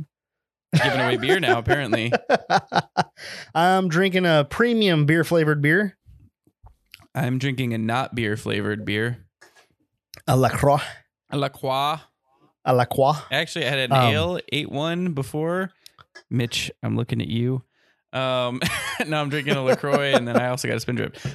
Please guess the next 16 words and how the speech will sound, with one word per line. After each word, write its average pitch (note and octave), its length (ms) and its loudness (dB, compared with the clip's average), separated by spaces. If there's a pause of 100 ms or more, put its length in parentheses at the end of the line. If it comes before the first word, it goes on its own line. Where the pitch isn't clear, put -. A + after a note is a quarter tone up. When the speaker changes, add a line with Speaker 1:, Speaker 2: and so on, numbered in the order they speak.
(100)
Speaker 1:
I G#3 80 -2
can't A3 220 -6
drink G3+ 160 -6
tonight D3+ 300 -2
because D#3+ 400 -4
I D#3+ 320 -2
am D#3 340 -4
going D#3 280 -2
into D#3+ 440 -2
a E3 180 -2
sleep F3 440 -2
study C3+ 560 -2
in B2+ 680 -2
three A#2 220 -2
hours. - 420 -4
So - 480 -4